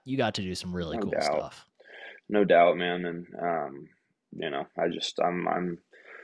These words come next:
Speaker 2: a product of, of my environment, man. I, um, I was, you know, I got lucky in a, in a way.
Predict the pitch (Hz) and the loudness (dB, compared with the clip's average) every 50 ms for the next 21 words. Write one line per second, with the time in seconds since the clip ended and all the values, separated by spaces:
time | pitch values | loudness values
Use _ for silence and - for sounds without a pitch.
0 | - - _ - 95 - - - 110 107 107 107 107 101 - - 107 98 95 92 | -20 2 _ 8 8 8 10 10 12 12 12 12 10 10 8 4 0 0 0 0
1 | 92 87 - - 90 92 87 90 90 92 95 92 87 90 95 104 107 90 90 85 | -4 -4 -4 -4 -4 -4 -4 -4 -4 -4 -2 -2 2 4 4 4 4 2 -2 -6
2 | - - 85 87 90 - _ _ 80 80 87 90 90 90 90 90 87 87 85 82 | -8 -10 -10 -12 -12 -14 _ _ -6 -2 0 0 2 2 2 2 0 0 0 0
3 | 82 82 82 82 80 - _ - - 80 85 85 82 80 - - - - - - | -2 -4 -6 -10 -14 -16 _ -8 -6 -6 -6 -6 -8 -8 -10 -12 -12 -12 -12 -14
4 | _ _ _ _ _ _ - 76 76 73 65 - _ _ _ _ _ _ _ _ | _ _ _ _ _ _ -16 -14 -12 -12 -14 -16 _ _ _ _ _ _ _ _
5 | _ _ _ _ - - 80 85 82 80 82 87 92 - - 95 92 90 95 95 | _ _ _ _ -10 -4 0 2 2 4 4 2 0 0 -2 -2 -2 -4 -4 -6
6 | 92 95 85 85 92 90 87 87 90 87 87 90 92 | -4 -4 -2 -2 -2 0 0 2 2 2 2 2 0